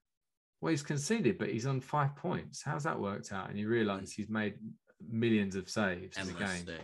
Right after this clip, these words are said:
Speaker 1: I, I
Speaker 2: yeah.
Speaker 1: love that. That's
Speaker 2: Mm.
Speaker 1: great. So they're my goalkeepers. Obviously, I'm gonna go with Alexander-Arnold, Trent Alexander-Arnold. And I'm gonna go with his partner, Andy Robertson. They're my two, d-, like, my,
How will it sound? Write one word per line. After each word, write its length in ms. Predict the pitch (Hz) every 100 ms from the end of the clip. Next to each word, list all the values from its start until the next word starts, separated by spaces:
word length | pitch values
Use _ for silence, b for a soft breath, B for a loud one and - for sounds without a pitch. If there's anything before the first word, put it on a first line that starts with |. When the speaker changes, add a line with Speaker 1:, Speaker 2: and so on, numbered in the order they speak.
| 82
Speaker 1:
I, 100 | -
I 180 | - 120
Speaker 2:
yeah. 20 |
Speaker 1:
love 180 | 113 110
that. 160 | 95
That's 180 | 92 90
Speaker 2:
Mm. 60 | 85
Speaker 1:
great. 300 | 101 92 -
So 280 | - 113 110 - _ _ -
they're 120 | 135
my 140 | 117
goalkeepers. 600 | 113 110 - 101 104 98 - _ _ _ _ _ _ _ _ _ _ - -
Obviously, 460 | 143 117 110 - 104
I'm 140 | 101
gonna 180 | 101 98
go 140 | 95
with 140 | 92 92
Alexander-Arnold, 840 | 92 92 95 90 90 95 95 92
Trent 200 | - 101 71 _ 101
Alexander-Arnold. 920 | 95 - 98 92 95 95 95 95 - B B B B B B -
And 220 | 135 135
I'm 100 | 131
gonna 180 | 120 117
go 200 | 113 113
with 100 | 107
his 100 | 104
partner, 380 | - 113 110 104
Andy 320 | 107 107 104
Robertson. 640 | 104 104 - - 104 101 -
They're 140 | 117
my 160 | 117 110
two, 440 | 113 113 104 101 90 _ b b b b _ _ _
d-, 100 | - - 131
like, 240 | 104 71
my, 180 | 107 92